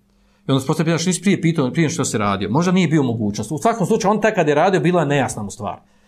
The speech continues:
Da li je halal ili je haram. E sad je ovdje se postavlja tu, postavlja tu pitanje. Ovdje u hadisu, što je rečeno, e, bejneha umur muštebihat, između halala i harama su nejasne stvari. E, ko radi tu nejasnu stvar? Je li on radi haram ili je mekruh ili nešto treće ili četvrto?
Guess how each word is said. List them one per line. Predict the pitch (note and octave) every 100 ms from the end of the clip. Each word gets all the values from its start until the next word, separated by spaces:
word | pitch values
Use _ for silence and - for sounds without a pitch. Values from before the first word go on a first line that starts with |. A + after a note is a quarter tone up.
| _ _ _
Da | A#2+ D3+
li | F3
je | A2+
halal | C#3 F#3 F3 D3+
ili | C3+
je | A2+
haram. | G#2+ F#2+ - - _ _ _ - - _ _ _ _ _ - - - -
E | A2
sad | E3+
je | E3+
ovdje | G3 E3
se | D#3+
postavlja | F3+ F#3 D#3+ C3+
tu, | E3 - - C#3 -
postavlja | E3 F3
tu | C#3
pitanje. | C#3 C3+ G#2+ F#2 - -
Ovdje | - E3+ G3+
u | D#3+
hadisu, | D3+ C3+ B2+ -
što | G#2+ C#3
je | A#2+
rečeno, | A#2+ B2 A2 - - _ - - - -
e, | G#3
bejneha | D#3 D#3 F#3+ F3
umur | D#3+ F3
muštebihat, | C#3 C3 C3+ A#2 G#2 F2+ - D#3 C#3
između | D3+ C#3+ D3+ C#3
halala | C#3 C3+ D#3+ G3+
i | D#3
harama | D3 D3 F#3+ G#3
su | F#3
nejasne | E3+ D#3 -
stvari. | A2+ A#2+ G2 G2+ - - - - -
E, | - - -
ko | - G#3
radi | G3 G#3+ E3+ C#3
tu | D3+
nejasnu | C#3+ A2+ G2+ G#2+
stvar? | - G#2 F2
Je | C3
li | F#3
on | F#3
radi | E3+ F3 C3+
haram | A#2 C3+ E3+ F3 D#3+ E3 - -
ili | C3+ B2
je |
mekruh | A2+ D3 D#3 E3+ C#3+
ili | D3 C3
nešto | C3 B2+ C3+
treće | - C3+ C3
ili | G#2
četvrto? | G#2+ - - -